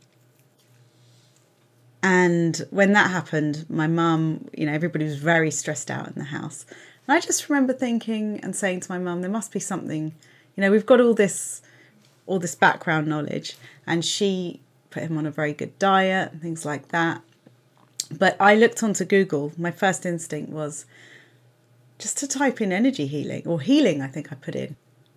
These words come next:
And the first thing that came up, literally in the first three Google searches, was something called quantum touch. I'd never heard of it before, um, but it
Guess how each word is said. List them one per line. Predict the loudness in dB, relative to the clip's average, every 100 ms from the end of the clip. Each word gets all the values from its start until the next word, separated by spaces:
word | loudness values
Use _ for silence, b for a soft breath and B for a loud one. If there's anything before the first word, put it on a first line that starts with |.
| -2
And | 2 2
the | 6
first | 6 6 0
thing | -2
that | -4 -4
came | -2 0
up, | -2 -2
literally | 0 0 -2 -4 -2
in |
the | -2 0
first | 0 0
three | -2 -2
Google | 0 -2 -2
searches, | -4 -4 -4 -4 -4 -4
was | -6
something | -4 -4 -4
called | -6 -10
quantum | -6 -6 -4 -4
touch. | 0 0 -2 -6
I'd | -2
never | 0 2
heard | 2 2
of | 0
it | -6
before, | -8 -8 -6 -6 -8 _ _ _ _ _ _ _
um, | 2 6 6 4
but | 2 4
it | 4